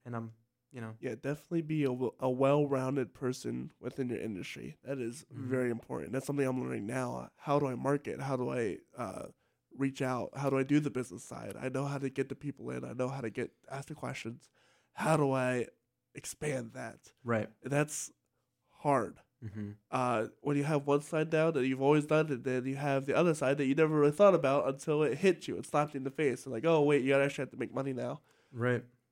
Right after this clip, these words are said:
Speaker 1: Yeah.
Speaker 2: Right?
Speaker 1: Well, and at the beginning of this year, I told my wife, because we had twins, we had newborn twins in February, or no, January twentieth. January twentieth.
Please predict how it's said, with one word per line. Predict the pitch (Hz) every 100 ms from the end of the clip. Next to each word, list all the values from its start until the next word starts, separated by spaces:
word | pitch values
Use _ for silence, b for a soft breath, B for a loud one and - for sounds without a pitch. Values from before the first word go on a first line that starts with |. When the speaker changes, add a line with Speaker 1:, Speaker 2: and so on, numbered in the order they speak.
| _
Speaker 1:
Yeah. | 120
Speaker 2:
Right? | 123 139 113 _ _
Speaker 1:
Well, | 135 147 139
and | 135
at | - 123
the |
beginning | 127 131 143 165 165 156 120 _ _ _ _ _ _ _ -
of | 123 113
this | 113 117
year, | 127 120
I | 113
told | 110 117 113
my | 110 107 110
wife, | 120 110 107
because | 117 107
we | 107
had | 107 107
twins, | - 143 123 107
we | 110
had | 107
newborn | 110 110 110 107
twins | - 113 104 101 _ _
in | 110 98 _ -
February, | 107 110 107 - 117 _ _ _
or | 113
no, | 107
January | - 113 120 113 120
twentieth. | - - 117 _ _
January | 131 131 120
twentieth. | 117 117 117